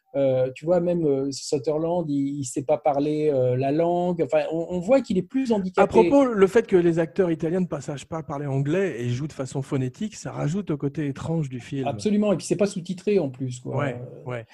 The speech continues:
Speaker 2: Mais il est
Speaker 1: oui,
Speaker 2: très bien,
Speaker 1: surtout
Speaker 2: cet acteur
Speaker 1: l'aspect,
Speaker 2: italien.
Speaker 1: la-
Speaker 2: Il est dans, il est dans Le talentueux Monsieur Ripley aussi.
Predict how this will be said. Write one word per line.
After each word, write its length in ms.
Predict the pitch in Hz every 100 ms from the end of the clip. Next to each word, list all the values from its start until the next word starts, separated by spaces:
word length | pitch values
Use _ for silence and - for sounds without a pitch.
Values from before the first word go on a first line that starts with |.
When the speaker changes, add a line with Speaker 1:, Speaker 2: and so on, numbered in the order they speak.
| - -
Speaker 2:
Mais 80 | 180
il 60 |
est 40 | 196
Speaker 1:
oui, 60 |
Speaker 2:
très 100 | 214
bien, 120 | 226 240
Speaker 1:
surtout 140 | 190
Speaker 2:
cet 100 | 165
acteur 160 | - 170
Speaker 1:
l'aspect, 120 | 165 175
Speaker 2:
italien. 180 | 196
Speaker 1:
la- 80 | 196
Speaker 2:
Il 80 | 175
est 80 | 185
dans, 180 | 180 190
il 140 | 175
est 60 | 180
dans 100 | 180
Le 60 |
talentueux 380 | 190 180 175 185
Monsieur 280 | 165 143 156
Ripley 320 | 151 143 190
aussi. 480 | 190 156 214 220